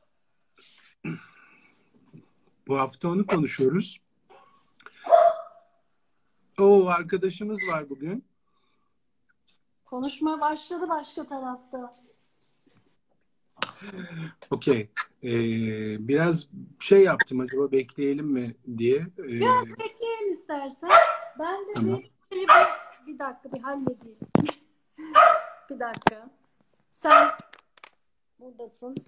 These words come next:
Speaker 2: Hemen geliyorum.
Speaker 1: Ben buradayım, ben buradayım.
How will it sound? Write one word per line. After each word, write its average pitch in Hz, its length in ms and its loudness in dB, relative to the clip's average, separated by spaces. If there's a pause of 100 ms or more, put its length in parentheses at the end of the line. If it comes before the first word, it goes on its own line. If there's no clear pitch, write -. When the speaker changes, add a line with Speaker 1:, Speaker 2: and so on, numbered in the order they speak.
(120)
Speaker 2:
Hemen - 480 6
geliyorum. 233 260 -6
Speaker 1:
Ben 175 140 6
buradayım, 170 520 4
ben 156 220 -2
buradayım. 151 460 -4